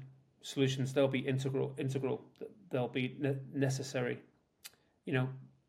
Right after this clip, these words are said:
things like optimistic rollups, Z K rollups. I think optimistic rollups are the interim step, and then, and then it will just be Z K rollups, um,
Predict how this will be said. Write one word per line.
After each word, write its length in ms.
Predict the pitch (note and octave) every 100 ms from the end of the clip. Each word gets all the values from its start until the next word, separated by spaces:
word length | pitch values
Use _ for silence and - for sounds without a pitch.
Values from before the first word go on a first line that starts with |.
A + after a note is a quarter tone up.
| _ _ _ _ _ _ _ _ _
things 360 | D#3+ D3+ C#3+ C3
like 400 | C3 B2+ B2+ - -
optimistic 580 | D3 D3 - C#3 C3+ C3+
rollups, 640 | C#3 B2+ B2+ - - - - _ _ C3+
Z 200 | C#3+ C#3+
K 200 | C#3+ C3+
rollups. 460 | C3 B2 B2+ -
I 20 |
think 280 | C3+ C#3 C3+ - - - _ _ _ _ _ _ _ _ _ _ _
optimistic 540 | F3 - E3+ E3 - D#3+
rollups 600 | C#3+ D#3 F#3+ F#3 - - _ _ _
are 160 | D3 C3+
the 260 | C#3 B2+ B2+ -
interim 420 | D3+ C#3 D#3+ D3
step, 360 | C3+ E3 E3
and 100 | C#3+
then, 320 | C3 B2+ A#2+ C3 - - _ -
and 140 | C3
then 160 | B2+ B2
it 100 | A#2+
will 140 | A#2+
just 240 | B2 C3
be 80 | -
Z 160 | A#2 A#2+
K 180 | A#2+ A#2+
rollups, 540 | A#2 B2 A#2 - -
um, 360 | C#3 C3 B2+